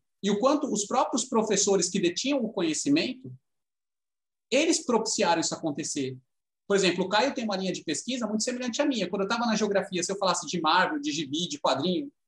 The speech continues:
só faltava apanhar. E quem era o monitor do professor que falava isso, ficava fazendo no bandejão piadinha de quem lia gibi, ou quem escrevia errado, ou qualquer coisa do gênero. Isso numa faculdade chamada usp.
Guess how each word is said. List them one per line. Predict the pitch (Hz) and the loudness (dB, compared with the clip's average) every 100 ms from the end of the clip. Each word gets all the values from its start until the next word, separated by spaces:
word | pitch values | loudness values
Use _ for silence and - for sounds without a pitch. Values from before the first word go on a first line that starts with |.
| _ _ _ _ _ _ _ _ | _ _ _ _ _ _ _ _
só | - 269 | 0 4
faltava | 254 196 170 196 | 4 4 4 4
apanhar. | 277 330 240 294 - _ _ _ _ _ _ _ _ _ _ _ _ _ _ _ _ _ _ _ _ _ _ _ | 4 2 0 -2 -6 _ _ _ _ _ _ _ _ _ _ _ _ _ _ _ _ _ _ _ _ _ _ _
E | 190 185 | 0 4
quem | 262 302 | 6 6
era | 240 | 6
o | 202 | 4
monitor | 208 196 185 160 | 4 4 4 2
do | 147 | 0
professor | 170 185 - 180 180 | -2 0 2 2 0
que | - | 0
falava | 175 165 202 | 2 4 4
isso, | 190 233 | 2 -4
ficava | 269 220 214 233 - _ _ _ | -6 0 0 0 -8 _ _ _
fazendo | 240 208 196 196 | 2 4 4 2
no | |
bandejão | 185 208 208 214 214 | 2 4 4 4 2
piadinha | 262 196 208 226 | 2 0 0 0
de | - | -2
quem | 254 - 269 | -8 -8 -2
lia | 214 220 | 2 2
gibi, | - 214 202 220 | 2 0 0 0
ou | 180 - | 0 -2
quem | 185 | -4
escrevia | 175 196 180 180 185 | -2 0 0 2 0
errado, | 175 196 214 160 | 2 4 4 0
ou | |
qualquer | 180 175 | -4 -6
coisa | 180 175 180 | -6 -8 -8
do | 220 | -6
gênero. | 262 285 143 - _ _ _ - | -4 -6 -8 -16 _ _ _ -6
Isso | 180 190 | -2 0
numa | 233 233 | 2 2
faculdade | 254 277 220 214 320 | 0 -2 0 0 0
chamada | - 330 320 302 | -4 -4 -2 -2
usp. | 254 262 - | -2 -4 -8